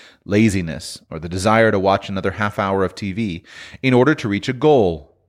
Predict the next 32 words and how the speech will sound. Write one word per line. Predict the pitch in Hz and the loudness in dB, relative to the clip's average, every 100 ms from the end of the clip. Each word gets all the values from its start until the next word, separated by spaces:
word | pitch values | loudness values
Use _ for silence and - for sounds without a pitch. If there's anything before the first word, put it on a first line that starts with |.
| _ | _
mastery | 95 113 127 - 85 87 | -4 -2 -2 -4 -8 -6
of | 98 | -6
a | |
subject. | - 113 95 90 _ _ _ _ _ _ - - - | -2 -2 -2 -10 _ _ _ _ _ _ -20 -20 -8
Systematic | - 202 202 175 156 - | -2 0 2 2 2 0
study | - 165 151 | 2 4 4
allows | 117 110 104 | 2 0 -2
the | 113 | -6
student | - 120 117 | -4 -4 -4
to | 110 | -6
join | 107 101 110 101 | -4 -2 -2 0
what | 95 - 101 | 0 -2 -4
Mortimer | 107 113 104 95 | 0 0 0 -2
J. | 101 98 | -2 -2
Adler | 95 107 110 95 90 | 0 -2 0 -4 -4
calls | - 98 95 95 - - - | 0 2 2 0 -6 -16 -10
the | 104 | -8
great | 95 127 139 - | 0 0 0 -4
conversation, | 123 113 110 - 110 107 90 78 _ _ - - - | -6 -4 -6 -4 -4 -4 -12 -16 _ _ -20 -20 -4
the | 120 139 | 2 4
ongoing | 185 180 160 147 | 4 2 0 0
conversation | 127 131 123 123 127 - 117 | -2 -2 -2 -2 -2 -2 -4
of | 98 87 | -6 0
great | 117 131 | 0 0
minds | 107 113 113 98 85 | -2 -2 -2 -4 -2
down | 104 107 95 | 0 0 -2
through | 104 90 | -8 -6
the | 90 | -2
ages. | 95 101 90 80 - - _ _ _ _ _ - | 0 -2 -4 -8 -10 -16 _ _ _ _ _ -2
Much | 139 139 - - _ | 0 0 -6 -14 _
modern | 107 117 139 127 | 0 2 4 4
edu-, | 110 92 87 | 2 -2 -6